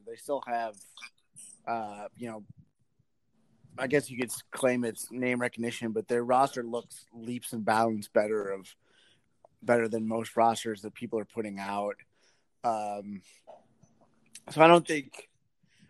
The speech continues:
I don't think it's name recognition. I think that it's just, um, you know, the same with any really big tournament. Uh,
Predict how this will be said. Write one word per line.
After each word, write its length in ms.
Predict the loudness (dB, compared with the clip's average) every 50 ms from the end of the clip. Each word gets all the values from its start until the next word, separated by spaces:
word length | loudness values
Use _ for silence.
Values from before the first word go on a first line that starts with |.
| _ _ 8
I 80 | 10 12
don't 200 | 12 10 10 10
think 180 | 8 8 8
it's 180 | 6 2 2 4
name 240 | 6 6 8 8 8
recognition. 720 | 6 6 4 2 -2 -4 -2 -2 -2 -2 0 0 2 2
I 180 | 2 2 2 0
think 280 | -2 -4 -6 -6 -2 -2
that 120 | 0 0
it's 220 | 0 0 -4 -8 -8
just, 500 | -4 -2 -2 -2 -2 -6 -12 -18 -20 _ _ _ _ _ _ -20 -20 -20 -20 _ _
um, 500 | 2 4 4 4 2 0 -2 -6 -12 -18 _ _ _
you 140 | -10 -6 -6
know, 180 | -4 -6 -6 -8 _ _ _ _ _ _ _ _ _ _ _ _ -20 -20 -20 _ _ -20
the 80 | -16
same 240 | -10 -6 -4 -2 0
with 140 | 0 2 2
any 240 | 2 2 2 2 2
really 240 | 2 2 2 0
big 340 | -2 -2 0 -2 -2 -2 -6
tournament. 640 | -6 -4 -4 -2 -2 -4 -4 -4 -6 -6 -8 -12 -16 _ 0
Uh, 340 | 4 4 6 6 6 6